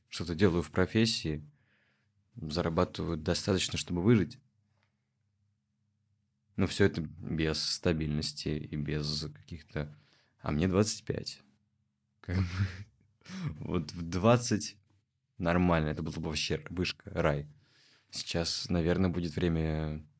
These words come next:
не знаю, собирать камни, время лишений, время лиш-, лишений, время лишений, время решений. Сложно, сложно.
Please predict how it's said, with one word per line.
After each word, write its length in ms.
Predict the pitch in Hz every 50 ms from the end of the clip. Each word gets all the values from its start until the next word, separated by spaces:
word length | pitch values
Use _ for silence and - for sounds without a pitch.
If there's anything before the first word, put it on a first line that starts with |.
| _ _ - -
не 80 | 76
знаю, 340 | 73 76 76 76 71 76 73
собирать 420 | - - 76 73 82 82 76 -
камни, 480 | - - 82 82 85 82 78 76 73 73
время 560 | 73 71 73 78 73 73 73 73 71 71 73
лишений, 680 | 76 78 82 - - - 85 82 80 80 78 76 73 73
время 600 | 71 73 73 76 76 76 73 73 73 73 71 73
лиш-, 300 | 73 76 78 - - - - - _ _ _ _ _ _ _ _ -
лишений, 600 | 78 80 73 - - 73 71 71 69 69 78 - - _ _ _ _ _
время 240 | - 87 90 87 82
лишений, 760 | 76 78 82 87 - - - 90 85 82 80 78 78 76 76 - _ _ _ _ _ _ _ _ _ _ _ _ _ _ _ _ _ _ _ _ _ _ _ _ _ _ _ 87
время 380 | 85 78 80 82 80 78 76 78
решений. 800 | 78 92 101 98 - - 95 90 85 82 80 80 76 76 76 - _ _ _ _ _ _ _ _ _ _ _ _ _ _ _ _ _ _ _ _ _ _ _ _ _ _ _ _ _ _ _ _ _ _ _ _ _ _ _ _ _ _ _ _ _ _
Сложно, 540 | - - - 127 120 107 87 80 78 76 73
сложно. 460 | 73 - 107 101 90 80 78 76 73